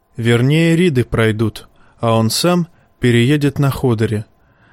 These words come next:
Зато, по крайней мере, ног не промочит". Брат с сестрой переглянулись, и Жаен спросил: "Откуда ты знаешь?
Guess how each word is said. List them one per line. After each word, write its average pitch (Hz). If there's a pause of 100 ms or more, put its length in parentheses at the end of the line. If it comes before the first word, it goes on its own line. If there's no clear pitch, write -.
(160)
Зато, 120
по 190
крайней 160
мере, 147 (260)
ног 123
не 120
промочит". 110 (840)
Брат 127
с -
сестрой 156
переглянулись, 135 (260)
и 123
Жаен 113
спросил: 123 (840)
"Откуда 170
ты 127
знаешь? 131